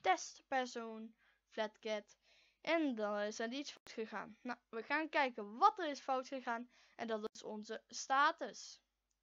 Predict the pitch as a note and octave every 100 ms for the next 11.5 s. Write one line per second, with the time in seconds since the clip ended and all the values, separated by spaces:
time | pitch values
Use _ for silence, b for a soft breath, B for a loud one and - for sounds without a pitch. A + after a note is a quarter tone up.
0 | _ _ _ _ _ _ _ E4+ C4+ C4
1 | - - A#3+ G#3 A3 - A3 G#3 G3+ G#3+
2 | A3 - - - B3+ C#4 - G#3+ - _
3 | _ _ _ _ _ _ _ _ _ _
4 | _ _ _ _ _ _ _ _ _ _
5 | _ _ _ _ _ _ _ _ _ _
6 | _ _ _ _ _ _ _ _ _ _
7 | _ B3 A3 G#3+ _ _ _ _ _ _
8 | _ - b b b b - D4 D4 C#4+
9 | B3 A#3 G#3+ B3 G4+ F#4+ E4+ D#4+ D#4 C#4
10 | C4 A#3+ A3+ - _ A3 A3 G#3 G3 E3+
11 | - F#3+ E3+ F#3+